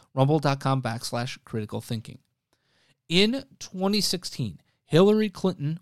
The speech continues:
won sixty-six percent of Milwaukee County's vote. Twenty-nine percent to Donald Trump.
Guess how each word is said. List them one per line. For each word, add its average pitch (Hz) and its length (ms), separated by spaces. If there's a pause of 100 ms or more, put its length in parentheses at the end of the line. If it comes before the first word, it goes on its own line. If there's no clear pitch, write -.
won 143 480
sixty-six - 800
percent - 580 (600)
of 147 180
Milwaukee 151 440
County's 135 520 (100)
vote. 107 540 (1300)
Twenty-nine 151 600
percent 110 480 (380)
to 185 160
Donald 131 480 (160)
Trump. - 520